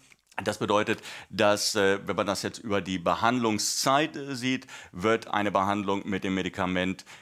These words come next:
etwa zweieinhalbtausend, äh, bis dreieinhalbtausend Dollar kosten. Nach Aussagen des Unternehmens eine, eine Preisspanne, in der jeder, der Hilfe benötigt, auch diese Hilfe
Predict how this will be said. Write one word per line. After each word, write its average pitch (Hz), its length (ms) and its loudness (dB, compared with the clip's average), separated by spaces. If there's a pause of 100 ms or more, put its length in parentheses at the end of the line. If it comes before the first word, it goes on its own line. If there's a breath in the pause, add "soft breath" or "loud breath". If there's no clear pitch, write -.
etwa 92 380 -2
zweieinhalbtausend, 92 1120 -2
äh, 92 100 -2
bis 85 280 -6
dreieinhalbtausend 90 1000 -4 (240)
Dollar 104 520 4 (160)
kosten. 92 640 -2 (100)
Nach 95 420 -2
Aussagen 113 560 2
des 95 120 -4
Unternehmens 107 560 -2 (460 loud breath)
eine, 98 720 2
eine 92 180 -2
Preisspanne, 107 680 2 (200 loud breath)
in 95 100 -6
der 101 160 4
jeder, 117 340 2
der 98 200 2
Hilfe 110 320 -2
benötigt, 101 520 -2
auch 98 200 -2
diese 95 220 -4
Hilfe 107 540 0